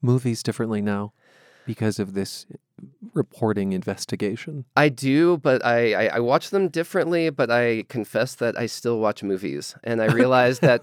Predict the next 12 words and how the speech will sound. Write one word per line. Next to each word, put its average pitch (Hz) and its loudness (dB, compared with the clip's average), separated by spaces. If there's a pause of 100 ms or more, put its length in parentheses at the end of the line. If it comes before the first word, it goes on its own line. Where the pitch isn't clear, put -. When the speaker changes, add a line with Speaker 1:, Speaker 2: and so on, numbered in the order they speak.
Speaker 1:
<laughs> - -8
Speaker 2:
people 143 0
still 139 0
watch 139 2
movies, 139 0
and 107 0
we're 101 0
going 95 -2
to 92 -8
keep 113 -8
watching 113 0
movies. 143 -2